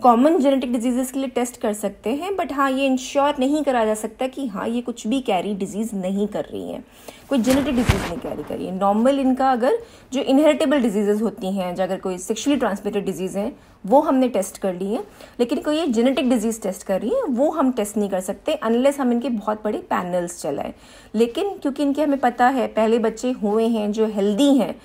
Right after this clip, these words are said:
so we are very sure कि इश्यूज आपकी ऑफस्प्रिंग में भी नहीं आने चाहिए। उसके बाद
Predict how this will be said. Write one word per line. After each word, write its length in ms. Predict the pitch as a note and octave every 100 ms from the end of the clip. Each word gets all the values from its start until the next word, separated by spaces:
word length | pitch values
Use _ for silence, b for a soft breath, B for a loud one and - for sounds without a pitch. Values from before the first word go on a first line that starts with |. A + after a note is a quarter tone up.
| B B -
so 80 | A#3+
we 160 | C#4+
are 80 | C4+
very 220 | D#4 G#4+ G#4+
sure 340 | - A#3+ G3 - B B B
कि 180 | C4 G#4+ - - - -
इश्यूज 400 | A#3 - D#4 A#4 - - G3+
आपकी 280 | G3 -
ऑफस्प्रिंग 380 | A3 - - F3
में 120 | F3
भी 200 | F#3 A4+ - - _
नहीं 340 | G#3 F#3+ G3+ D3+
आने 240 | - -
चाहिए। 360 | - - - - - _ _ _ _ _ _ _ _ _ _ _ B B B B B -
उसके 340 | C4 - D#4+ D4
बाद 320 | D4+ F4